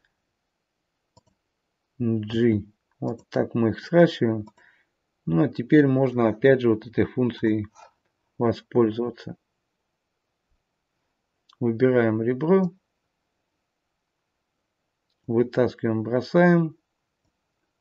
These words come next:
Так, вершина нам пока не нужна. Чуть-чуть неудобно.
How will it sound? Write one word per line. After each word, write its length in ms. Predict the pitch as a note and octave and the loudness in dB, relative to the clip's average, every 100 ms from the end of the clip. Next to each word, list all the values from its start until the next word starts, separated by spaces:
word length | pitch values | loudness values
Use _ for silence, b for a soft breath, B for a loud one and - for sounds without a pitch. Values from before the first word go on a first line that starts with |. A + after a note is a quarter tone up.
| _ _ _ _ _ _ _ - | _ _ _ _ _ _ _ -6
Так, 400 | B2+ A2 - _ _ B2 | -4 -4 -10 _ _ -8
вершина 580 | B2 A2+ - A#2+ A2+ | -6 -6 -6 -4 -2
нам 240 | A#2 A#2 A2+ | -4 -6 -8
пока 280 | A#2 - B2 | -12 -6 -4
не 140 | A#2+ | -4
нужна. 480 | B2+ D3 D3 F#3+ F3+ - _ _ _ _ _ _ _ _ _ _ _ _ _ _ _ _ - | -4 -4 0 0 0 -4 _ _ _ _ _ _ _ _ _ _ _ _ _ _ _ _ -18
Чуть-чуть 520 | - A2+ - B2 - | -14 -14 -8 -8 -4
неудобно. 720 | A#2 A#2 A2+ A#2+ A#2 A#2+ F#2 | -2 -2 0 -2 -2 -6 -8